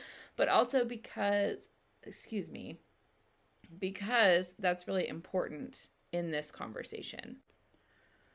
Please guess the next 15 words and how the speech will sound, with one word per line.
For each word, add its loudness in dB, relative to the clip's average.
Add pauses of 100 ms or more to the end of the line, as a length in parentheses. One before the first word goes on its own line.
(500)
So 0
when 6
we're 0
thinking -4
about 0
the 6
layers, 0
what 2
I 6
want 0
you -4
to -2
think -2
about 0
is, -2